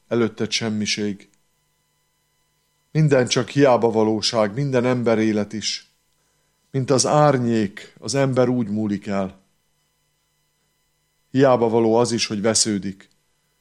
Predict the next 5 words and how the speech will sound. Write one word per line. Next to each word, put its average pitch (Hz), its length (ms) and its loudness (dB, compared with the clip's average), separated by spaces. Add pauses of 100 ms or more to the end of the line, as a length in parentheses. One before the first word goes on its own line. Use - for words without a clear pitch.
(520)
Kuporgat, 104 880 0 (140)
de 127 160 0
nem 143 220 2
tudja 98 340 -4
kinek. 98 420 -10